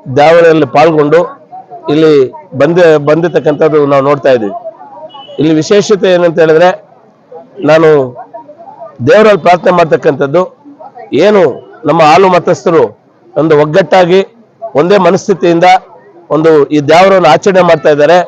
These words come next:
ಆ ಭಗವಂತ ಇವ್ರಿಗೆ ಅಷ್ಟೈಶ್ವರ್ಯ, ಆರೋಗ್ಯ ಎಲ್ಲವನ್ನು ಕೂಡ ಕೊಟ್ಟು ಚೆನ್ನಾಗಿಟ್ಟಿರಲಿ ಅಂತ ಕೂಡ ದೇವರಲ್ಲಿ ಪ್ರಾರ್ಥಿಸ್ತಾ, ನಿಜವಾಗ್ಲೂ ಕೂಡ ಇಲ್ಲಿ ನೋಡಿದ್ರೆ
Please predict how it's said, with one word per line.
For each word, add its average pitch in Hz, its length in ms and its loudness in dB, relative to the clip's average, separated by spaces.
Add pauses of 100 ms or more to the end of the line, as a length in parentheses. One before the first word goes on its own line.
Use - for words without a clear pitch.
(420)
ಆ - 60 2
ಭಗವಂತ 170 440 0 (560)
ಇವ್ರಿಗೆ 160 200 2
ಅಷ್ಟೈಶ್ವರ್ಯ, 190 560 0
ಆರೋಗ್ಯ 175 520 2 (500)
ಎಲ್ಲವನ್ನು 202 400 2
ಕೂಡ 185 140 0
ಕೊಟ್ಟು 165 600 0 (160)
ಚೆನ್ನಾಗಿಟ್ಟಿರಲಿ 180 580 0
ಅಂತ 160 140 0
ಕೂಡ 160 200 0
ದೇವರಲ್ಲಿ 156 440 2
ಪ್ರಾರ್ಥಿಸ್ತಾ, 160 500 0 (600)
ನಿಜವಾಗ್ಲೂ 202 320 2
ಕೂಡ 208 160 2 (520)
ಇಲ್ಲಿ 165 180 0
ನೋಡಿದ್ರೆ 180 720 2